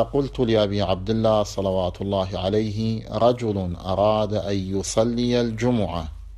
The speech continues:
فقرأ بقل هو الله أحد، قال: يتم ركعتين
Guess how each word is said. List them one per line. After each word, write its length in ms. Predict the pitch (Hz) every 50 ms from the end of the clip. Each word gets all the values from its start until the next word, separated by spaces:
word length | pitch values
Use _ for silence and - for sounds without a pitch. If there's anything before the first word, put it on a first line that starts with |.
| - - - - - - - - - - - - - - - - - - - -
فقرأ 840 | - - 101 101 98 110 120 127 131 127 107 120 123 123 123 120
بقل 560 | 113 107 98 104 104 104 117 120 117 107 98 87 90
هو 220 | 107 107 104 98
الله 680 | 98 95 92 95 98 104 107 110 107 95 107 104 85 104
أحد، 320 | 113 - - 98 90 87 - - - - - - - - - - - - - - - - - - - - - - -
قال: 340 | - 107 110 110 113 110 110 107 110 110 110 107 107 107 101
يتم 480 | 101 98 98 - - 135 135 131 127 123 123 123 123 123 123 120 120 113
ركعتين 960 | 110 107 107 104 - - 92 92 90 - 104 104 107 107 110 113 113 113 -